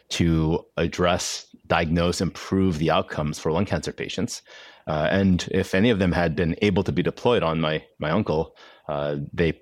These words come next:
would have saved his life. But unfortunately, he is, lung cancer was missed by his doctors for five years. And by the time we found it, it was too late. So I became a man on a mission. I decided that there was something horribly wrong with healthcare,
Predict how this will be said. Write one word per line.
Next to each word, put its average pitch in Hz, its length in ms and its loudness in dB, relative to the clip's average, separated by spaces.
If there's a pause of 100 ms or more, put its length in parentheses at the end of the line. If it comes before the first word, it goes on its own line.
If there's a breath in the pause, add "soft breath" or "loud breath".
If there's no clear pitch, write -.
(100)
would 87 80 2
have 90 100 0
saved 87 200 0
his 82 100 -2
life. - 260 -4 (300)
But 78 360 0
unfortunately, 85 580 0
he 85 280 0
is, 85 340 -2
lung 80 100 0
cancer 85 300 -2
was 76 580 -4
missed 85 240 -2
by 87 120 2
his 85 100 -2
doctors 113 400 -2
for 73 520 -2 (720 soft breath)
five 76 200 0
years. 80 340 -4
And 78 280 -4
by 80 120 0
the 80 100 -2
time 87 160 -2
we 82 60 0
found 80 240 -4
it, - 60 -4
it 76 60 -6
was 82 120 -4
too 117 100 -2
late. - 180 0 (520 soft breath)
So 117 180 4
I 113 300 6
became 156 400 2
a 139 40 6
man 110 260 4
on 110 120 4
a - 20 4
mission. 104 440 0
I 87 560 2 (380 soft breath)
decided 104 520 4
that 87 380 2 (120)
there 90 220 2
was 87 180 2
something 90 300 2
horribly 104 500 2
wrong 90 220 2
with 82 100 -2
healthcare, 90 600 0